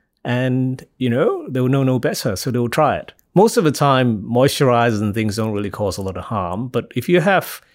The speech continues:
influencers saying things like, "Do not use steroids on your f-, on, on your body or steroids on your eczema," and you believe them, then you're basically cutting out a very, very important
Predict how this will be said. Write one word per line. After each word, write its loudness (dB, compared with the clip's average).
influencers 4
saying 0
things -2
like, -2
"Do 2
not 4
use 0
steroids 2
on -4
your -2
f-, -10
on, -4
on -2
your 0
body 4
or 4
steroids -4
on -4
your -6
eczema," -4
and -2
you 0
believe 2
them, -4
then 2
you're 4
basically 0
cutting 0
out 0
a -4
very, 4
very 2
important -2